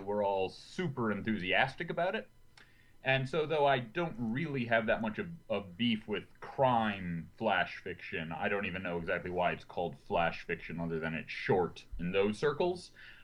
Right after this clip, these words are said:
I just really wanted to see if I could, uh, write the collection in eight hours,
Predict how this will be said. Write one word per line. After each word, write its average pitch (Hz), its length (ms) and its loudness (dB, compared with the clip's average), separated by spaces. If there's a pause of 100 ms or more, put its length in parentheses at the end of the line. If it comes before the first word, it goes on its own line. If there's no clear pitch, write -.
(140)
I 156 140 6
just 147 200 0
really 123 320 0
wanted 110 300 -2
to 101 80 -4
see 107 140 -8
if 92 120 -4
I 87 140 -2
could, 85 200 -6
uh, 78 200 -2 (320)
write 92 300 0
the 87 80 -6
collection 87 520 -4
in 80 140 -4
eight 82 180 -2
hours, 76 640 -2